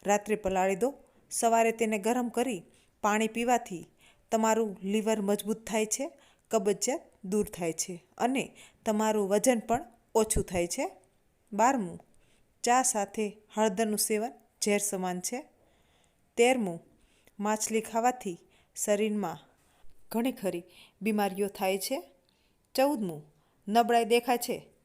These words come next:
તો ગરમ દૂધમાં તમે શેકેલા ચણા નાખી ખાવાથી તમારા શરીરમાં નબળાઈઓ દૂર થાય છે. પંદરમું, લીંબુને જો લાંબો સમય સુધી તાજા રાખવા હોય તો કાચની જારમાં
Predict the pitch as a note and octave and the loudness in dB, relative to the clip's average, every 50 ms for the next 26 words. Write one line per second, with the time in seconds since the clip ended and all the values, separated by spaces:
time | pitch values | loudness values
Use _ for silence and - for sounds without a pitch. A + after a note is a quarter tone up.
0 | _ _ _ - G3+ E3+ F#3+ G3 G3+ G3 G3 F3+ G#3 G#3 G#3 A3 G3+ E3 - - | _ _ _ -4 -2 2 2 2 2 2 0 0 0 0 0 0 -2 -2 -2 -4
1 | C4+ C#4 B3+ G3 D#3+ - _ - - - - - - B3+ A#3 - A#3+ A3+ A3 G#3 | -4 -2 -4 -6 -8 -10 _ -20 -20 -10 -4 -2 0 0 0 0 0 0 0 0
2 | G#3+ A#3 A3+ A3 A3 A3 A3 A3+ A#3+ - - A#3+ D#3+ - - _ _ _ - - | 0 0 -2 -2 -2 -2 -2 -2 -4 -4 -6 -6 -8 -8 -10 _ _ _ -6 -2
3 | A3+ A3 A#3 A#3+ A#3 A#3+ A#3+ A3+ - A3 A3 A#3+ A#3+ A#3+ A#3 A3 - - A#3 B3+ | 2 4 4 4 2 0 -4 -4 -2 0 2 2 2 2 2 0 0 0 0 0
4 | C4 A#3+ F#3 D3 - - _ _ _ _ - F#3 G3+ G3+ F#3+ G#3+ G#3 G3+ G3+ G#3 | 0 -2 -4 -8 -10 -16 _ _ _ _ -4 -2 -2 0 2 2 2 2 2 0
5 | G3 F#3 G#3 G#3 F#3+ G3 - G#3+ G#3 G3+ G3+ - C#4 D#4+ F4+ - _ _ _ _ | 0 0 0 -2 -2 0 2 2 2 2 2 -2 -4 -4 -6 -8 _ _ _ _
6 | _ _ _ _ _ _ _ _ _ _ _ _ - B3 C#4+ D#4+ D4+ C4 A3 G3 | _ _ _ _ _ _ _ _ _ _ _ _ -4 -2 0 2 2 2 2 2
7 | F3+ E3 - _ _ _ _ _ _ - - _ _ - G#3+ B3+ C#4 C#4+ C#4 C#4 | -4 -8 -12 _ _ _ _ _ _ -20 -20 _ _ -4 -2 0 0 2 2 0
8 | C4+ C4 B3 G#3 B3+ B3 A3+ A3+ A#3 B3+ C#4 C#4 A#3+ A#3 - A3+ G#3+ G#3+ G#3 G#3 | 0 0 0 0 0 0 2 2 0 -2 -2 -2 -4 -2 -2 -2 -2 -2 -2 -2
9 | - A#3+ - G#3+ E3+ - - _ - - _ _ _ - G#3 G#3 G#3 G#3+ A3+ G3+ | -2 -4 -4 -6 -8 -8 -12 _ -20 -20 _ _ _ 0 2 2 2 2 2 2
10 | G3+ G#3 G#3 - G3+ G3 G3 A3 A3+ G#3 D#3+ - - - _ _ _ _ _ - | 2 0 0 0 -2 0 0 -2 -2 -2 -2 -6 -8 -16 _ _ _ _ _ -8
11 | F#3+ F#3 - - G3+ G#3+ G#3 A3 G#3+ G#3 F#3+ G#3+ G#3+ G#3+ A3+ A3 G3+ D#3 D3+ | -8 -4 2 2 2 2 2 0 -2 -2 0 0 0 0 0 -2 -4 -6 -8